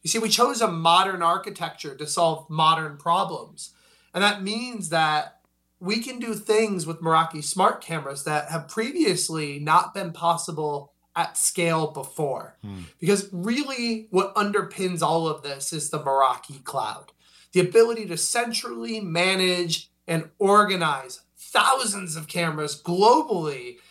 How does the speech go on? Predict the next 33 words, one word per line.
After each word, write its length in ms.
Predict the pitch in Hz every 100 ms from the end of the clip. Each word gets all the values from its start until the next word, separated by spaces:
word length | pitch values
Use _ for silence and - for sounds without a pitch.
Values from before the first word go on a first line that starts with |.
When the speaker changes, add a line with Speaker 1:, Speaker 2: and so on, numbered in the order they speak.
| _
Speaker 1:
and 100 | 185
to 60 | 185
be 260 | 208 214 220
able 300 | 208 208 208
to 560 | 202 185 185 180 175 - -
deploy 600 | 185 - 254 294 262 180
machine 520 | 185 - 226 214 202
learning 280 | 208 196 180
models 500 | 202 254 302 185 160
on 200 | 156 151
them 380 | 151 151 156 - _ -
now 180 | 175 170
centrally 1200 | - - 247 277 - 196 147 139 127 127 127 _ _ _ _ _
and 100 | 196
be 120 | 180 208
able 160 | 190
to 80 | 180
have 200 | 185 175
that 200 | 175 175
tight, 460 | - 202 208 220 -
closed 560 | - 202 190 185 180 -
feedback 600 | 226 233 180 170 143 147
loop 280 | 143 - -
so 160 | 190
that 300 | 175 165 - - - -
when 220 | 208 226
the 360 | 254 202 151 - _ -
A 240 | 226 214
I 720 | 202 220 202 160 147 147 143 _ _
in 120 | 196
the 80 | 190
Cogniac 560 | 175 208 202 196 180 -
platform 840 | 220 240 - 196 175 165 156 160